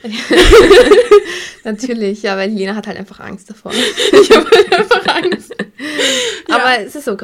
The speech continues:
Speaker 2: okay, weil jeder hat seine Ängste.
Speaker 1: Ja, ich mach dann, also in diesem Amphibienhaus oder so.
Speaker 2: Ja.
Speaker 1: Ja, dann mach ich einfach die Augen zu und die Cora nimmt mich an der Hand und dann
Speaker 2: Weil es ist
Speaker 1: können
Speaker 2: eine Glasscherbe davor. Ich
Speaker 1: Ja,
Speaker 2: meine, was
Speaker 1: eh,
Speaker 2: soll
Speaker 1: aber
Speaker 2: denn
Speaker 1: trotzdem
Speaker 2: passieren?
Speaker 1: rein dieses,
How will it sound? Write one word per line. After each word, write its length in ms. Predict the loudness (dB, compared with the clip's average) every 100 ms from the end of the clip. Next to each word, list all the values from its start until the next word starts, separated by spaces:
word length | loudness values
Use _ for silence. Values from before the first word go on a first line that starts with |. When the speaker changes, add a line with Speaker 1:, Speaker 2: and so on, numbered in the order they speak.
| -14
Speaker 2:
okay, 400 | -16 -14 -12 -8
weil 120 | -8
jeder 160 | -6 -6
hat 120 | -8
seine 200 | -10 -12
Ängste. 240 | -10 -8 -4
Speaker 1:
Ja, 180 | -2
ich 160 | -4 -6
mach 140 | -10 -6
dann, 340 | -6 -6 -10
also 220 | -10 -6
in 100 | -4
diesem 580 | -4 -8 -12 -14 -16 -18 _
Amphibienhaus 1000 | -16 -16 -18 -16 -14 -16 -16 -16 -18 -16
oder 200 | -18 -18
so. 280 | -14 -14 -12
Speaker 2:
Ja. 100 | -14 -16 _ _ -12
Speaker 1:
Ja, 200 | -6 -6
dann 100 | -6
mach 140 | -10
ich 120 | -10 -10
einfach 240 | -10 _
die 180 | -16 -10
Augen 300 | -8 -8 -12
zu 120 | -8
und 160 | -8 -10
die 80 | -12
Cora 320 | -8 -6 -6
nimmt 200 | -8 -10
mich 180 | -16 -14
an 80 | -12
der 180 | -12 -12
Hand 280 | -14 -14
und 80 | -12
dann 40 | -6
Speaker 2:
Weil 120 | -6
es 60 | -4
ist 40 |
Speaker 1:
können 120 | -4
Speaker 2:
eine 100 | -4 -2
Glasscherbe 540 | -2 -2 -4 -10 -10
davor. 340 | -12 -14 -16 -8
Ich 100 | -2
Speaker 1:
Ja, 100 | 0
Speaker 2:
meine, 140 | 0
was 60 | -4
Speaker 1:
eh, 60 |
Speaker 2:
soll 80 | -4
Speaker 1:
aber 140 | 0 0
Speaker 2:
denn 120 | -2
Speaker 1:
trotzdem 560 | -4 -8 -8 -4 -2 -2
Speaker 2:
passieren? 180 | -8
Speaker 1:
rein 140 | -6 -4
dieses, 380 | -6 -8 -14